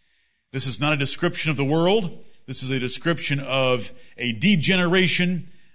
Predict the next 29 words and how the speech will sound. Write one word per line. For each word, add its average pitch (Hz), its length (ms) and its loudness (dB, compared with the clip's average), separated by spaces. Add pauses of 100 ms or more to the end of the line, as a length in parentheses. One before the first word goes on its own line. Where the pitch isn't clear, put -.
(140)
of 147 480 2
Christians, 127 640 0
their 127 120 2
churches, 123 720 0 (440)
ministers, 139 680 2
and 131 260 -2
saints. - 640 0 (880)
And 120 220 -2
so 185 220 4
when 165 100 6
we 156 100 4
come 196 320 6
to 151 80 4
the 143 80 2
twelfth 151 380 2
verse, 151 300 2
I 135 60 2
want 156 220 4
you - 60 2
to 135 60 0
keep 165 300 0
that 147 120 4
in 131 140 2
mind. 113 560 2 (640)
It 131 160 -2
gives 185 240 6
us 156 100 2
a 147 60 2
prophecy. 131 720 0